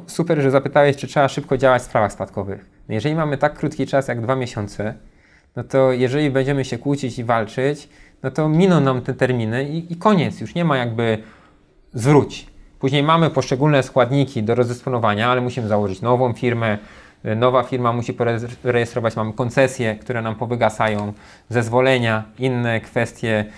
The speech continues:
związane z prawem administracyjnym. Tu mamy taką możliwość płynnego kontynuowania pewnych rzeczy i przygotowania się, prawda? Ale to jest rozwiązanie, tak jak mówię, e, tymczasowe. Według mnie lepszym jest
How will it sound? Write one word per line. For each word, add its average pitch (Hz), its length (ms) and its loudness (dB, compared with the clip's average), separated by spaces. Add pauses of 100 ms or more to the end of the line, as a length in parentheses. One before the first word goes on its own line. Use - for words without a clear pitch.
(180)
związane 117 600 -2
z 110 340 -4
prawem 117 280 0
administracyjnym. 113 840 -4 (260)
Tu 160 100 2
mamy 180 300 4
taką 165 280 0
możliwość 156 540 0
płynnego 151 540 0
kontynuowania 143 680 -2
pewnych 135 300 -2
rzeczy 143 280 -2
i 139 60 -6
przygotowania 127 680 0
się, - 180 -16 (280)
prawda? 117 420 0 (300)
Ale 131 180 2
to 170 100 2
jest 160 380 0 (720)
rozwiązanie, 127 600 0
tak 123 180 -6
jak 123 120 -8
mówię, 123 400 -2 (460)
e, 107 220 -2 (240)
tymczasowe. 170 760 0 (520)
Według 156 440 2
mnie 175 360 -2 (180)
lepszym 151 580 0
jest 135 460 -2